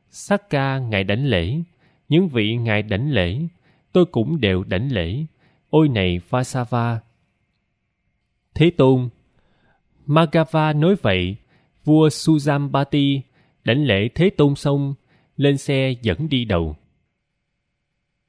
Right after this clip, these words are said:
Mười La Mã, kinh đảnh lễ chúng tăng. Sangha Vandana Sutta.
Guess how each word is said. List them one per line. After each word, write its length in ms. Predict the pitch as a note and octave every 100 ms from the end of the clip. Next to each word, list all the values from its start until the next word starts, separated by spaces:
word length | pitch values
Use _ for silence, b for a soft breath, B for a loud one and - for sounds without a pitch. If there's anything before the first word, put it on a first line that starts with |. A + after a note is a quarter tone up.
| _ _ _ _ _ _ _ _ _ _ _ _ -
Mười 200 | B2 B2
La 160 | C3
Mã, 420 | C#3+ A2 F2 C3+ D#3+ _ _ _ _ _ _
kinh 340 | E3 D#3+ D3+ C#3+ -
đảnh 240 | G#2+ B2
lễ 180 | A2+ G2 -
chúng 180 | E3 F#3
tăng. 340 | A#2+ B2 A#2+ - _ _ _ _ _ _ _ _ _ _
Sangha 640 | - - E3+ D#3 D3+ D3+
Vandana 720 | C#3+ - D3 C#3+ C#3 C3+ C3
Sutta. 640 | B2 - E3 B2+ A#2+ A#2